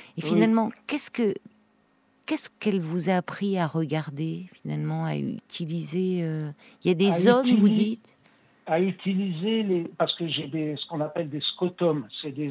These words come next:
Speaker 2: zones, euh, de vision de, qui disparaissent,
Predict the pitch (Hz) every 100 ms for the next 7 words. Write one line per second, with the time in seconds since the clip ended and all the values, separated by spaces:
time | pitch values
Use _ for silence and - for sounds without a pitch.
0 | 131 165 185 185 165 151 143 - _ _
1 | _ - 156 160 160 151 151 147 147 143
2 | - 135 170 156 220 220 - 151 156 147
3 | - 160 196 - 196 170 175